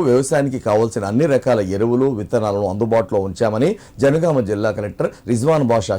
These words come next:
షేక్ తెలిపారు. రైతులు నకిలీ విత్తనాలను కొని మోసపోవద్దని, సరైన గుర్తింపు పొందిన ఫర్టిలైజర్ దుకాణాల్లోనే ఎరువులు, విత్తనాలు కొనుగోలు చేసి వాటికి రసీదు తీసుకోవాలని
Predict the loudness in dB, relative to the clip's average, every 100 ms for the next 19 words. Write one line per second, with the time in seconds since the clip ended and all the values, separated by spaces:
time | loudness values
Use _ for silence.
0 | -2 -4 -4 -6 -2 2 2 0 -8 -20
1 | -6 0 0 0 -2 -2 -2 -2 -2 -2
2 | -2 -2 -4 -2 0 -2 -6 0 2 2
3 | 2 2 2 2 0 -2 -6 0 2 4
4 | 2 0 -2 -4 -2 0 0 0 0 -2
5 | 0 0 0 -2 -2 -2 0 0 0 -2
6 | -4 -2 0 2 0 0 -2 -2 -2 -2
7 | -2 0 0 0 -4 -2 -4 -6 -4 0
8 | 2 0 -2 -2 -4 -4 -6 -2 2 2
9 | 2 -4